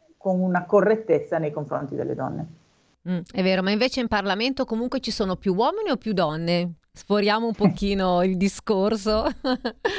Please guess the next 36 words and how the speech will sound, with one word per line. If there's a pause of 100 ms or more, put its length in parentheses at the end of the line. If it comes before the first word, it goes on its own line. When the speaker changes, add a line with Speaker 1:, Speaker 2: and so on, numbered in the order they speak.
(280)
Speaker 1:
No,
no,
chiaro.
Allora,
in
Parlamento
ci
sono
più,
ancora
più
uomini. (280)
Speaker 2:
Ai,
ai,
ai,
ai,
Speaker 1:
Uomini,
Speaker 2:
ai.
Speaker 1:
gli
uomini
sono
più
delle
donne, (300)
nonostante
quest'ultima
legislatura
sia
stata
quella
con
più
donne
in
assoluto
Speaker 2:
Sì.